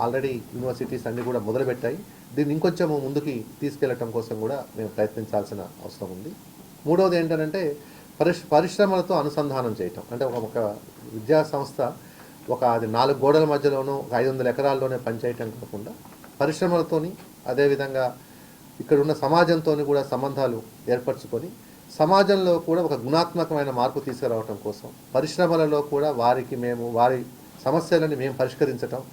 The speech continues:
తద్వారా పరిశ్రమలకు విశ్వవిద్యాలయాలకు మధ్య ఒక kind, ఒక type of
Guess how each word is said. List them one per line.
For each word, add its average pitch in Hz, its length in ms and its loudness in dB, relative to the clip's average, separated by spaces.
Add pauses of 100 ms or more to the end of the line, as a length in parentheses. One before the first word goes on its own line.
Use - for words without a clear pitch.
(400)
తద్వారా 151 520 4 (420)
పరిశ్రమలకు 175 640 4
విశ్వవిద్యాలయాలకు 147 880 2
మధ్య 123 240 -4
ఒక 123 120 -2
kind, 120 480 -6
ఒక 110 340 -2 (240)
type 117 160 -6
of 123 100 0